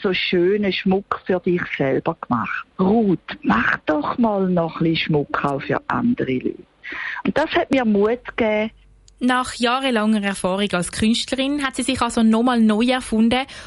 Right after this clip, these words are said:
Speaker 2: und hat jetzt eine grosse Sammlung von Kunstwerken zusammen, wo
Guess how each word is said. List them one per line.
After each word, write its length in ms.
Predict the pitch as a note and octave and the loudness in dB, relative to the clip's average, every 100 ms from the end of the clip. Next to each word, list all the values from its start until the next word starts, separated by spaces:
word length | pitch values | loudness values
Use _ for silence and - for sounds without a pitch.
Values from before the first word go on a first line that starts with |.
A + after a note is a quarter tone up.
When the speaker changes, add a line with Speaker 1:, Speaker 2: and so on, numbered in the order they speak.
| - | -4
Speaker 2:
und 160 | B3 B3+ | -2 0
hat 160 | B3 | -2
jetzt 260 | B3 C#4 - | -2 -2 -2
eine 80 | B3 | -2
grosse 480 | G#3 G#3 A#3+ - A#3+ | 0 0 0 -2 0
Sammlung 380 | G3+ G3 G3+ | 2 2 2
von 180 | - G#3 | 2 -4
Kunstwerken 640 | - A3+ D4 - C#4 C#4 - | -2 0 0 0 -2 -2 -4
zusammen, 480 | A#3+ B3 C4+ C#4 B3+ | -2 0 -2 -4 -2
wo 180 | B3+ | 0